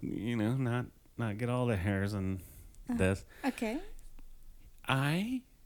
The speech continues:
Speaker 1: there was something, um, that just came out of your, out of your bottom.
Speaker 2: Hmm?
Speaker 1: There was something that just came out of your bottom, and it was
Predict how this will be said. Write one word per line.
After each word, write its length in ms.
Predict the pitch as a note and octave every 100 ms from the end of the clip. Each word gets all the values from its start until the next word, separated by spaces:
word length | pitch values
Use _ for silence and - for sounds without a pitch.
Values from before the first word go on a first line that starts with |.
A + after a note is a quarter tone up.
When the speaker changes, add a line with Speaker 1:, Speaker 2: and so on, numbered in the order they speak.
| - - -
Speaker 1:
there 300 | C3+ E3 A3+
was 200 | A#3 A#3+
something, 560 | - G#2+ F#2 A2 D3+ B3 - - - - - -
um, 380 | G#2 G2 F#2+ F#2
that 220 | F#2 -
just 220 | G#2 G#2
came 200 | - C3+
out 180 | C3 C#3+
of 80 | E3
your, 340 | E3 D#3+ - - - - - - -
out 140 | A#2 B2
of 60 |
your 160 | B2+ C3
bottom. 420 | - D2+ - F3+ - - - - - - -
Speaker 2:
Hmm? 160 | A3+ G#3 B4+ F5+ - - - - -
Speaker 1:
There 100 | F2
was 80 | F#2+
something 220 | G#2+ B2+
that 80 | A#2
just 140 | A2 -
came 140 | A#2+
out 80 | B2
of 60 |
your 80 | C3+
bottom, 340 | A#2 D2+ F#2 F#2+
and 120 | E2+
it 120 | -
was 420 | F2+ F2 G2 A2+